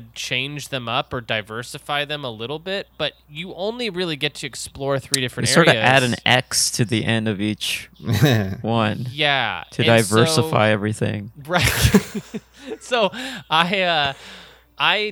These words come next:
Speaker 1: did not, um, I thought to me that is st-, that will always be, I think, one of the more disappointing misses of the game is that they don't
Speaker 3: Mm-hmm.
Speaker 1: have, like, your typical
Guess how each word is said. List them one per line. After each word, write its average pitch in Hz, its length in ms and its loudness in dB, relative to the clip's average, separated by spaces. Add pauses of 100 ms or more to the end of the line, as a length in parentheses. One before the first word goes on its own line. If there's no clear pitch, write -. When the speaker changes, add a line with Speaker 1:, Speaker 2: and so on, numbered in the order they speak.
Speaker 1:
did 165 160 -8
not, 147 640 -4
um, 131 460 -12 (100)
I 156 140 -2
thought 196 300 -4
to 156 100 -14
me 147 200 -8 (240)
that 165 500 4
is 147 160 -2
st-, - 460 -10
that 185 180 6
will 202 120 4
always 156 380 4
be, 123 120 -2
I 120 40 0
think, 120 200 -10
one 123 220 -4
of 120 60 -6
the 120 80 -6
more 117 240 -8
disappointing 113 920 -10
misses 120 640 -2
of 113 160 -10
the 117 60 -6
game 107 460 -4
is 113 200 -12
that 117 220 -8
they 117 140 -6 (100)
don't 139 420 -2
Speaker 3:
Mm-hmm. 92 460 -2 (260)
Speaker 1:
have, 139 520 0
like, 131 360 -2
your 131 100 -4
typical 131 1040 -4